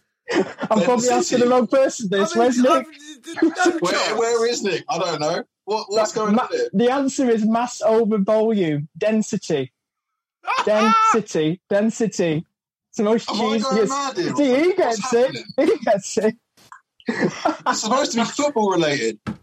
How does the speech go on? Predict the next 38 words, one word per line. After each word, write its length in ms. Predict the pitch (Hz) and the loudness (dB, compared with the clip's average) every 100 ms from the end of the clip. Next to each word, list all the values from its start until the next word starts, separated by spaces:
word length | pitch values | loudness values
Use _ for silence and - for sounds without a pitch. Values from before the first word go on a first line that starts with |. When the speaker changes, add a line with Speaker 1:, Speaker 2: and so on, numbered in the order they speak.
| _ _ _ - | _ _ _ -2
Speaker 1:
I 80 | - | 0
don't, 120 | 453 - | 2 0
I, 120 | 247 381 | -2 -2
I 120 | - 359 | -2 -2
sat 380 | - 320 330 311 | 0 0 2 2
there 340 | 262 202 160 | 4 4 2
having 200 | 208 254 | 0 2
my 100 | 254 | 2
coffee 380 | 240 269 262 247 | 0 0 0 0
today 260 | - 226 233 | 0 2 2
and 80 | 180 | 2
I 40 | |
thought, 300 | 180 214 202 185 | 0 2 2 2
"I 100 | 208 | 0
ain't, 100 | 233 | 0
I'm 80 | 185 | -2
gonna 200 | 185 151 _ - - 202 | -2 -4 _ -20 -20 -6
come 100 | 190 | -2
up 120 | 160 160 | -2 0
with 100 | 151 | -2
this. 320 | 170 - - | -2 -6 -8
Not 160 | 180 147 | -4 -2
what 120 | 143 | -2
the 80 | 147 | 0
hell 220 | 160 180 | 2 0
I'm 60 | |
come 140 | 160 160 | 0 -2
up 120 | 185 | 0
with." 180 | 135 135 - - | 0 0 0 0
But, 180 | - 151 587 539 554 - 523 - | 0 0 0 0 0 0 -6 -4
Speaker 3:
<laughs> 640 | 523 - _ _ _ - | -8 -8 _ _ _ -6
Speaker 1:
so 260 | - 208 | 0 2
I 60 | 190 | 4
just 180 | 190 - | 2 0
come 120 | 208 | 2
up 40 | 170 | 4
with 80 | 175 | 4
this. 440 | 190 - - | 2 -2 -10